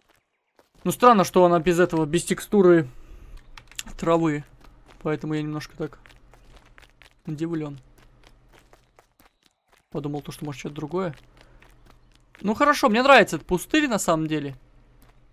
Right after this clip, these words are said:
Я бы здесь построил какой-нибудь дом. Давай зайдем сюда. Посмотрим, что мы можем щас сделать. Во-первых, у нас есть протухшее мясо. Хорошо, это классно. Во-вторых, у нас есть какой-то,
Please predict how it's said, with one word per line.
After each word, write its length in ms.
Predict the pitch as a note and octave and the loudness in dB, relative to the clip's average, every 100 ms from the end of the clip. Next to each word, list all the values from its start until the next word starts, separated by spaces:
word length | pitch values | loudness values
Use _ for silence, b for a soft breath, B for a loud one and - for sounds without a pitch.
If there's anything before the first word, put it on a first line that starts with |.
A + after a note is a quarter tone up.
| _ _ - | _ _ -14
Я 140 | - F#3 | -2 0
бы 120 | F3+ | 0
здесь 140 | E3+ | -2
построил 360 | F3 E3+ - E3 | -4 -8 -4 -4
какой-нибудь 300 | E3 D#3 D#3+ | -4 -6 -6
дом. 200 | D#3 C#3+ - B B B - | -6 -10 -14 B B B -12
Давай 200 | E3+ G3 | -2 -2
зайдем 240 | F#3+ G3+ G3+ | -2 -6 -6
сюда. 320 | A3 C4 C#4+ B3+ B B B B B - - - - - _ - - - - - - | 0 0 0 -6 B B B B B -20 -20 -20 -20 -20 _ -20 -20 -20 -20 -20 -10
Посмотрим, 400 | F3+ G#3 A3 F#3+ | -8 -6 -8 -10
что 180 | - | -8
мы 80 | G#3 | -6
можем 200 | F#3+ F#3 | -6 -8
щас 200 | E3 E3+ | -8 -8
сделать. 360 | D#3 E3 C#3+ - - - - - - - b b b b b - - | -4 -6 -6 -12 -20 -20 -20 -20 -20 -20 b b b b b -20 -14
Во-первых, 520 | D#3+ E3+ C4+ D4 A3+ | -4 -2 0 0 -2
у 40 | |
нас 180 | A3+ A3+ | -4 -4
есть 280 | A3+ G#3 - | -4 -8 -12
протухшее 500 | - F#3 A#3 - G#3+ | -8 -6 -6 -4 -4
мясо. 360 | F#3 - - D#3 - - | -4 -6 -10 -16 -18 -12
Хорошо, 380 | F3+ F#3 - | -8 -8 -8
это 140 | D3 E3+ | -10 -8
классно. 380 | E3 D3 - - b b b | -10 -10 -10 -18 b b b
Во-вторых, 540 | - E3 E3 A#3 C#4 - | -16 -10 -4 -2 -4 -4
у 40 | |
нас 200 | A#3 G3+ | -6 -6
есть 220 | A3 A3 | -6 -6
какой-то, 460 | - A3 A3 G#3 G3 | -6 -4 -2 -2 -4